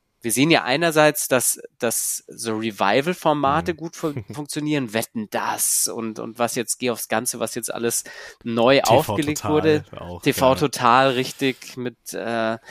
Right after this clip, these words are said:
Speaker 1: mit neuem Moderator. Und es funktioniert, hat, zumindest jetzt zu Beginn, hat das Ganze ja auch ganz gut funktioniert.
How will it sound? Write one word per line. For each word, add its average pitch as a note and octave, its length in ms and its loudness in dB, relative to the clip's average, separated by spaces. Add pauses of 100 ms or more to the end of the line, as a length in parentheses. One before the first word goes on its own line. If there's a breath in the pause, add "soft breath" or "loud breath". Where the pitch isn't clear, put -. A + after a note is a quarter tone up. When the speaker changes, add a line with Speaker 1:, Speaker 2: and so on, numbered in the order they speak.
(320 loud breath)
Speaker 1:
mit A#2 120 -6
neuem A#2 300 2
Moderator. A#2 840 0
Und B2 140 -4
es C3+ 160 -6
funktioniert, C#3+ 560 2
hat, C#3+ 180 -4
zumindest C#3 400 -2
jetzt - 300 2
zu - 100 -2
Beginn, C#3+ 400 -4
hat C#3 140 -10
das - 220 -8
Ganze B2 320 -2
ja A#2 100 4
auch F#2 160 -4
ganz A2+ 240 -6
gut - 160 -16
funktioniert. A#2+ 720 -4